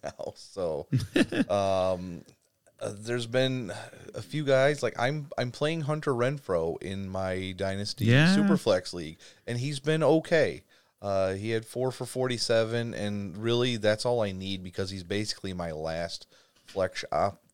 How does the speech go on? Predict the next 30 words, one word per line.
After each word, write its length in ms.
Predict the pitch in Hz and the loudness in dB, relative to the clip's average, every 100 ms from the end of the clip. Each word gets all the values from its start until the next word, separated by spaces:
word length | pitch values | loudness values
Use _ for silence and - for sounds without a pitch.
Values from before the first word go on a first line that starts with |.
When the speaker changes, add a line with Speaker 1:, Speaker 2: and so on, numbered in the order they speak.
| - | -2
Speaker 1:
flex 320 | 117 120 - - | 0 0 -4 0
option. 560 | 110 117 - 123 127 - - - | 0 -2 -6 -6 -6 -10 -20 -14
So 160 | - 101 | -4 -2
if 80 | 90 | 2
I'm 140 | 107 107 | 2 2
getting 220 | 127 120 | -2 0
close 260 | 120 110 | 0 0
to 100 | - | -2
ten 240 | 92 98 95 | -6 -6 -4
points 340 | 92 87 87 | -6 -6 -2
out 160 | 90 90 | -2 -2
of 100 | 87 | -2
him, 220 | 90 87 - | -6 -6 -6
I'm 240 | 90 95 | -6 -4
okay 440 | 87 85 - 82 95 | -4 -4 -6 -6 -4
there. 460 | 95 98 101 104 - - _ _ | -4 -2 -2 -4 -8 -20 _ _
Uh, 500 | 90 87 87 87 87 | -8 -4 -4 -2 -4
Nelson 360 | 92 117 - 98 | 0 0 0 0
Aguilar 480 | 90 135 120 101 95 | 0 2 4 4 6
actually 300 | 104 - 98 | 4 0 -2
had 160 | 107 - | -2 -2
eleven 720 | 95 95 98 165 185 123 101 | -6 -4 2 4 4 2 0
targets 480 | 117 156 151 90 - | 4 4 4 -2 -6
this 180 | 92 92 | -6 -2
last 300 | 90 90 - | -2 -2 -6
game, 220 | 92 92 | -10 -8
but 120 | 95 - | -2 4
Speaker 2:
<laughs> 40 | |
Speaker 1:
only 580 | 113 117 135 131 131 131 | 4 4 0 -2 -4 -6
caught 520 | - - 107 104 - | -8 -2 0 0 -2